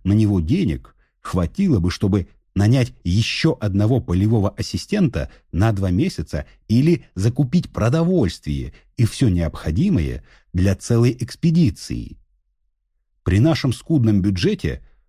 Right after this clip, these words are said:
было весьма рискованно использовать такую дорогостоящую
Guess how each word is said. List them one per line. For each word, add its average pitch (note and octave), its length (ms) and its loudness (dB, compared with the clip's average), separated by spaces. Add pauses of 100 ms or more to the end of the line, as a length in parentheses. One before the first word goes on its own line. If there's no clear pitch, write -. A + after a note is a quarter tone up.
было B2 260 2
весьма B2+ 520 0
рискованно F2+ 840 -2 (180)
использовать A2 760 0 (160)
такую A2+ 380 2
дорогостоящую F2+ 1040 -2